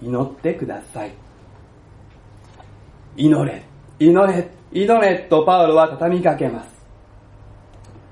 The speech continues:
なぜでしょうか？それは熱を冷まさないため、熱を維持するため、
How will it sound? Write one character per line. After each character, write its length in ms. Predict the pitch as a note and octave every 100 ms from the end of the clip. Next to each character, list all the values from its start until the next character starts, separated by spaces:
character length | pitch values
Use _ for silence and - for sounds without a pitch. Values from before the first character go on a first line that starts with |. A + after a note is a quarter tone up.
| -
な 180 | D#3
ぜ 120 | F#3+ F3
で 100 | D3+
し 100 | C3
ょ 100 | A#2+
う 40 |
か？ 260 | - - - - - - - - - - -
そ 120 | -
れ 140 | D#3+ D#3+
は 460 | E3 C#3+ - - -
熱 380 | D3 D#3 F#3
を 180 | G3 E3+
冷 120 | D#3
ま 180 | D#3+ G3
さ 140 | G#3 A3+
な 120 | G3
い 100 | C#3
た 120 | -
め、 120 | - - - - - -
熱 380 | E3+ F#3 F#3 G#3
を 160 | G3+
維 160 | G3 G#3+
持 140 | F#3+
す 120 | -
る 80 | D3+
た 120 | C#3
め、 280 | C#3 C3+ B2+